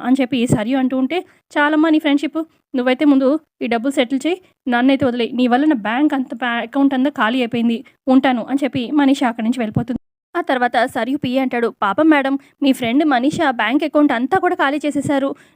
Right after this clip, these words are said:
నేను మిమ్మల్ని నమ్ముకుంది" అనగానే, "హ్మ్, ఇదే ఉంది, అసలైన మోసం అంటే ఏంటో ఆ మనీషాకి చూపిస్తా రుచి"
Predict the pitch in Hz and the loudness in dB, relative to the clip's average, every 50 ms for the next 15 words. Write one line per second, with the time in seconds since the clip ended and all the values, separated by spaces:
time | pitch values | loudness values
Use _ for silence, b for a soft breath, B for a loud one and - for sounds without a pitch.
0 | b 285 277 269 247 240 233 226 233 240 233 233 226 240 294 - 349 320 311 294 | b 4 4 6 4 4 0 0 -2 -2 0 0 0 0 2 2 4 4 4 2
1 | - - - 254 262 269 269 277 277 254 240 262 294 - - 302 349 381 311 - | 0 -4 -4 -2 0 2 2 2 2 2 0 -2 -2 0 0 2 2 2 0 -2
2 | 269 262 247 247 302 339 339 339 330 311 359 370 b b b b b b 233 233 | -2 -2 2 4 4 4 4 4 2 2 0 -2 b b b b b b -6 -2
3 | - 320 349 339 311 269 254 254 - 294 262 247 240 285 320 302 247 233 254 277 | 2 4 4 6 6 4 4 2 0 0 -2 -2 -2 -2 -2 -2 -2 0 0 2
4 | 294 285 349 440 - b b b b 285 262 233 226 240 311 - 370 370 359 - | 2 2 0 0 -2 b b b b -2 0 2 4 2 2 2 0 -4 -4 -4
5 | 311 277 - 302 - - 254 226 233 233 - 302 | -4 -4 -4 -4 -4 -2 -2 -2 -2 -4 -6 -8